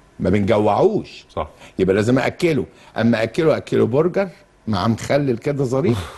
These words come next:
Speaker 2: <laughs>
Speaker 1: ولا، يبقى لازم أأكله غذاء يناسب الحالة.
Speaker 2: آه.
Speaker 1: الغذاء الوحيد أو الأغذية الوحيدة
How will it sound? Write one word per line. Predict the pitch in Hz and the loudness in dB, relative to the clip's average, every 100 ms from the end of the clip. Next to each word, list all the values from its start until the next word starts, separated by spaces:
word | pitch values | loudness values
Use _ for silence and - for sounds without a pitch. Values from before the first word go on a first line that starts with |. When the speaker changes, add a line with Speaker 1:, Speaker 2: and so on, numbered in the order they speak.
| - | -20
Speaker 2:
<laughs> | - - | -14 0
Speaker 1:
ولا، | 98 104 - _ _ _ _ _ _ _ - - 82 - | 0 0 -8 _ _ _ _ _ _ _ -12 -8 -8 -6
يبقى | 101 104 113 | -2 2 4
لازم | 127 120 | 4 0
أأكله | 92 - 135 113 117 - - | -2 -4 0 0 0 -4 -10
غذاء | 92 78 95 101 101 | -6 -2 0 0 0
يناسب | 95 160 175 143 | 0 2 0 -2
الحالة. | 131 - 165 151 104 - 78 | -6 -4 -4 -2 -6 -10 -10
Speaker 2:
آه. | 62 62 50 - - - _ _ _ _ - _ _ - | -8 -8 -10 -20 -20 -20 _ _ _ _ -20 _ _ -2
Speaker 1:
الغذاء | 151 131 143 131 185 175 | 0 0 -2 0 0 0
الوحيد | 151 123 117 123 110 76 73 - - _ _ 98 | 0 0 0 -2 -4 -4 -10 -18 -20 _ _ 0
أو | 107 | 2
الأغذية | 107 113 104 110 156 | 2 0 -4 0 2
الوحيدة | 127 101 - 85 73 76 | 2 0 -2 -4 -4 -6